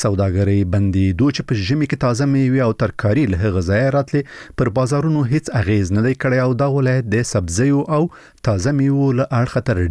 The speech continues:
ډیره پر ځان بسیا شوی دی. یو شمیر دغو ترکاري پلورونکو د ازادي راډیو سیمه ییز خبریال ته وویل چې اوس ځایي کروندګرو په ژمي کې هم د ترکاریو د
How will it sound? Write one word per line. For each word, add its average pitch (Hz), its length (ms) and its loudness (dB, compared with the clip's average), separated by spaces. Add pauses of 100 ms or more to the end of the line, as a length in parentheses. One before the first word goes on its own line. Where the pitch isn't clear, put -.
ډیره 127 260 2
پر 131 160 0
ځان 135 220 0 (480)
بسیا 98 400 -2
شوی 101 340 0
دی. 120 80 0 (720)
یو 143 180 2
شمیر 135 300 0
دغو 135 140 2 (100)
ترکاري 127 320 0
پلورونکو 123 600 0 (220)
د 110 100 2 (120)
ازادي 107 240 0
راډیو 104 320 2
سیمه 110 180 0
ییز - 140 -4
خبریال 98 420 2
ته 104 80 4
وویل 123 320 2
چې - 120 -6 (120)
اوس 160 420 -2
ځایي 135 180 2 (120)
کروندګرو 120 580 0 (100)
په 87 120 0
ژمي 135 240 0
کې 127 160 -2
هم 170 120 0
د 160 120 -2
ترکاریو 135 560 0
د 120 120 2